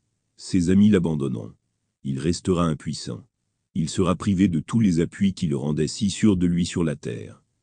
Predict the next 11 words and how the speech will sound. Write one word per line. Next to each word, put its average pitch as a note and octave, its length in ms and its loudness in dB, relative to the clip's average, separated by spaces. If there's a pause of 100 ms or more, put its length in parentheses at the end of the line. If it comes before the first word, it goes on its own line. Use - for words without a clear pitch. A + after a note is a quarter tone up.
(220)
C'est - 320 -4
un F#2 60 2
voyage E2+ 420 2
malheureux D#2+ 380 0
au D#2+ 140 2
cours D#2+ 280 -2
duquel F#2 400 2
on D#2 100 -2
rencontre D#2+ 480 -4
un D#2 80 -2
désastre, D2 680 -6